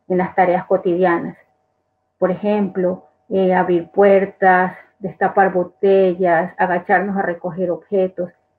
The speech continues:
y podemos hacer uso de estos dispositivos que realmente representan una ayuda en el día a día. Otro punto también importante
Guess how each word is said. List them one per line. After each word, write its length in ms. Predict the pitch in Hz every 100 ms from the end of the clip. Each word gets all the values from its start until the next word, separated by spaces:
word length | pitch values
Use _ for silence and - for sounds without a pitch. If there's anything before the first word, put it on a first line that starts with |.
| -
y 100 | 208
podemos 480 | - 202 208 240 233
hacer 320 | - 220 220
uso 320 | 277 370 220
de 80 | 190
estos 240 | - 185
dispositivos 800 | 185 156 180 170 175 190 175 175 _
que 140 | 185
realmente 420 | 175 180 190 208 214
representan 640 | 190 175 175 190 190 190
una 200 | 202 196
ayuda 480 | 190 226 220 196 - _ _ _
en 160 | 185 175
el 100 | 170
día 220 | 175 175
a 20 |
día. 320 | 170 143 120 _ _ _ _ _ _ _ _ _ _ _ _ _ _ _ _ _ _ _
Otro 260 | 233 240 240
punto 340 | 247 233 226
también 400 | 214 190 185 196
importante 880 | 214 214 226 226 190 190 190 233 240